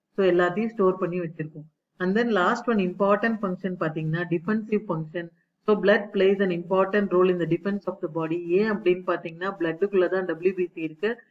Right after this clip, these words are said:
டபிள்யூ பி சி தான் நம்ம பாடியோட சோல்ஜர். So, எந்த ஒரு ஃபாரின் சப்ஸ்டன்ஸ் வந்து அட்டாக் பண்ணாலும்,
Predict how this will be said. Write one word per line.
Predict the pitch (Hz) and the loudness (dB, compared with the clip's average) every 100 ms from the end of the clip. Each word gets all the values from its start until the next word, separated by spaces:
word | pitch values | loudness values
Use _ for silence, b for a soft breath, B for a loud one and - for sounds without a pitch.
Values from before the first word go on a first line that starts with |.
| b - | b -4
டபிள்யூ | 151 190 196 | -2 0 0
பி | 190 | 0
சி | 185 180 | 0 -2
தான் | 196 196 | 0 -2
நம்ம | 165 160 | -4 -2
பாடியோட | 160 180 190 170 | 0 2 2 2
சோல்ஜர். | 165 170 170 175 233 240 b _ | 0 -2 0 0 -2 -4 b _
So, | 202 | 2
எந்த | 175 190 214 | 2 2 4
ஒரு | 214 190 | 4 4
ஃபாரின் | 190 180 190 202 | 2 2 2 0
சப்ஸ்டன்ஸ் | 185 - 180 175 | -4 -8 -8 -6
வந்து | 170 180 | -4 -2
அட்டாக் | 180 185 180 - | -2 0 -4 -4
பண்ணாலும், | 175 160 160 202 | -6 -4 -4 -4